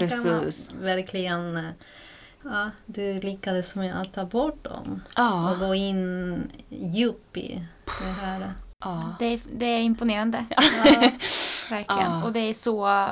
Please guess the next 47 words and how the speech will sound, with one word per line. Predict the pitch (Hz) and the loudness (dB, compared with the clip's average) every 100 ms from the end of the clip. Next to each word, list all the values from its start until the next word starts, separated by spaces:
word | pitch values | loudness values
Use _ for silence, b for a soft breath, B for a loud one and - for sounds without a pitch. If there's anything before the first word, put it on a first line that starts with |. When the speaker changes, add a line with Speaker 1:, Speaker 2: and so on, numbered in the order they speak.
| - | -4
Speaker 3:
viktigt | 202 - 226 220 | -8 -6 -6 -6
också | 226 - - - | -4 -4 -4 -6
Speaker 1:
Mm. | 208 185 | -8 -4
Speaker 3:
att | 220 226 - | -4 -4 -4
påminna | 226 208 202 208 | -2 0 -2 -6
kvinnor | 220 208 | -6 -6
om | 208 | -6
att | 208 | -8
våga | 202 226 214 208 240 214 | -4 -2 0 0 2 2
det, | 208 247 | 2 -2
liksom. | 247 247 - 247 240 B - | -4 -8 -6 -6 -6 B -8
Att | 226 220 | -6 -2
man | 214 | -2
har | 202 254 247 233 | 2 6 6 4
svaren | 233 208 202 208 214 214 226 | 0 -6 0 0 0 0 -2
inom | 202 196 196 202 | -2 -4 -6 -8
sig | - - - 247 254 | -6 -6 -6 -8 -6
och | - | -6
att | - - - B B B B B _ _ | -6 -10 -20 B B B B B _ _
den | 220 220 | -6 -4
största | 226 226 226 | -4 -2 -2
utmaningen | 220 214 214 226 | 0 0 2 2
är | 214 | 2
ofta | 226 202 | -2 -4
att | 202 | -6
stänga | - 196 208 107 | -4 -4 0 2
av | 220 226 - _ | 2 -4 -12 _
de | - 214 | -8 -4
här | 220 | -2
rationella | 220 - 220 214 214 | -4 -4 -4 -2 -4
tankarna. | 220 220 240 254 226 - | -6 -6 -4 -6 -6 -10
Och | 233 | -6
det | 220 | 0
är | |
ju | 254 | 2
Speaker 2:
Mm. | 240 | 4
Speaker 3:
det | 240 | 4
som | 240 208 | 2 -2
är | 208 | -4
liksom | - 214 | -6 -6
lite | 202 208 | -4 -2
nyckeln | 208 220 - 247 220 214 | -2 -2 -2 0 2 0
till | 208 | -2
att | 214 208 | -4 -4
låta | 208 - | -8 -8
kroppen | 208 190 - 113 113 120 - | -10 -12 -8 -4 -2 -2 -4
arbeta. | 113 226 226 254 | -4 -4 -6 -6